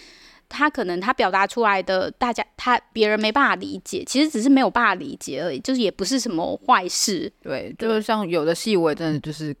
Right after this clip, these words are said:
Speaker 2: 看不懂，又不懂他在红什么。我觉得我不会去批评那些很爱那些戏的人。
Speaker 1: 嗯。
Speaker 2: 就是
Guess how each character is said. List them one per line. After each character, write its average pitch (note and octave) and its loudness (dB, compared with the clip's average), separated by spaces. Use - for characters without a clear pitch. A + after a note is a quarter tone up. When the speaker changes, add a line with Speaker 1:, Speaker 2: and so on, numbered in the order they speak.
Speaker 2:
看 F3 -2
不 D#3+ -2
懂， A#2+ -6
又 C#3 -2
不 D#3 -6
懂 - -8
他 C#3+ -4
在 B2+ -2
红 C#3+ -10
什 - -16
么。 - -14
我 F3 0
觉 A3 0
得 - 4
我 A3 4
不 E3 -6
会 F3+ 4
去 F#3+ 0
批 F3 -6
评 C#3 -8
那 F3 -8
些 E3 2
很 D#3+ -4
爱 F3+ 2
那 E3+ -4
些 E3 -4
戏 D#3+ -4
的 - -6
人。 - -10
Speaker 1:
嗯。 E3+ -8
Speaker 2:
就 D#3+ -10
是 E3 -14